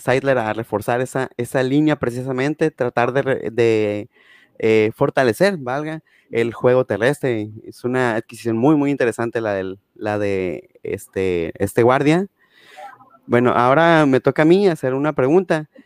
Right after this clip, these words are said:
Eh, Sammy Watkins fue el receptor que sí llegó a los Ravens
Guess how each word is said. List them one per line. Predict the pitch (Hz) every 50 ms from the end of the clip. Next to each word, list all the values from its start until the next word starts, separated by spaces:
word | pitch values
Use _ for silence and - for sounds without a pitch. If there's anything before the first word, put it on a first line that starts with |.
| _ _ _ _ _ _ -
Eh, | - 110 117 135
Sammy | - 170 190 220 220
Watkins | 196 226 226 - - 233 220 196 -
fue | - - 175 185
el | 180
receptor | 196 - - 143 - - 160 156
que | - 147
sí | 143 - 170 170
llegó | 160 165 151 131 135 139
a | 135
los | 139 131 113 101
Ravens | 110 107 107 92 90 87 95 - _